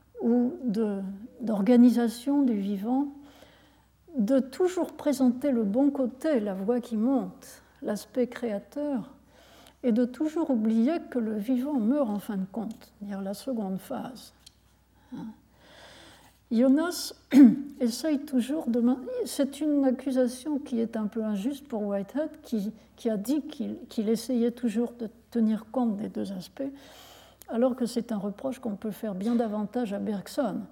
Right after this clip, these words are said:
qui insiste sur la créativité et qui passe, qui attribue les, les retombées à la matière. C'est-à-dire qui, l'esprit monte et la matière descend.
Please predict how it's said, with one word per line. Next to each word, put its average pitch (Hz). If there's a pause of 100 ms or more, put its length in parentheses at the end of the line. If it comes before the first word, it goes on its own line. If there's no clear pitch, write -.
(460)
qui 226
insiste 226
sur 202
la 202
créativité 220
et -
qui -
passe, 220 (260)
qui -
attribue 247 (500)
les, 208
les 226
retombées 233 (540)
à 233
la 190
matière. 247 (400)
C'est-à-dire 220
qui, 240 (420)
l'esprit 226
monte 247
et -
la 214
matière 202
descend. 220